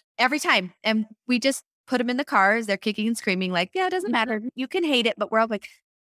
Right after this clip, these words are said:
Speaker 1: and every single time, there are no fights once we get on the trail. Nobody argues, nobody complains. Everyone loves it. And then we'll get back in the car and the fights start up again, and it's okay.
Speaker 2: Right. <laughs>
Speaker 1: But it's so interesting how I'm like, "Notice how," and I try to point it out,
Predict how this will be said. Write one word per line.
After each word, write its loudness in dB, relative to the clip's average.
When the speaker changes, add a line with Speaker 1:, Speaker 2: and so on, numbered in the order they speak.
Speaker 1:
and 0
every 0
single -2
time, -2
there 4
are 4
no -2
fights -2
once -6
we -2
get 0
on 0
the -6
trail. 0
Nobody 0
argues, 0
nobody 0
complains. -4
Everyone 2
loves 2
it. 2
And 2
then 2
we'll 0
get -4
back 2
in -4
the -4
car 2
and 2
the -2
fights 0
start 2
up -4
again, -2
and -4
it's -10
okay. -4
Speaker 2:
Right. -2
<laughs> -4
Speaker 1:
But 4
it's -8
so -2
interesting -4
how -2
I'm 0
like, -2
"Notice 2
how," 0
and -2
I 0
try -2
to -4
point -8
it -2
out, 0